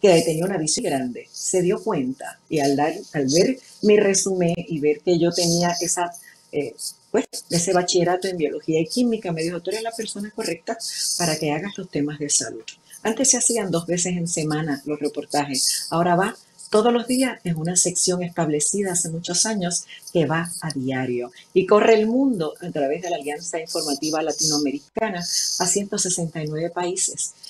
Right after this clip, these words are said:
y a través de Guapa América en los Estados Unidos para ayudar al hispanoparlante a entender un poco cómo puede mejorar si tiene una condición de salud y cómo puede prevenir.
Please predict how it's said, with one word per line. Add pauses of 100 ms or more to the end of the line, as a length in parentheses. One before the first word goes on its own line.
(200)
y
a
través
de
Guapa
América
en
los
Estados
Unidos
para
ayudar (140)
al
hispanoparlante (320)
a
entender
un
poco (340)
cómo
puede (220)
mejorar (160)
si
tiene
una
condición
de
salud (180)
y
cómo
puede
prevenir.